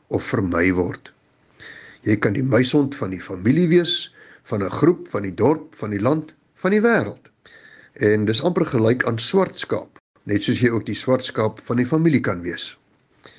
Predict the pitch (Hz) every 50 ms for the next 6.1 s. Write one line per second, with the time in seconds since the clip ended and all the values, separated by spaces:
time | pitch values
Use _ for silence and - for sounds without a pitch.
0 | - - - _ _ - _ - 113 131 185 190 - 247 247 - - 165 190 185
1 | 254 254 247 233 202 165 - - 113 101 95 - 117 104 - - 104 107 104 98
2 | - - 101 90 - 101 95 92 92 - 147 170 220 220 - - _ _ _ _
3 | _ _ - - - - 117 104 - - 101 92 110 135 131 - 120 104 92 -
4 | 98 110 170 220 - - - _ _ _ _ - 151 151 147 - - - 226 156
5 | 110 - - _ - 107 101 101 98 - - 107 95 - 107 92 92 87 - -
6 | -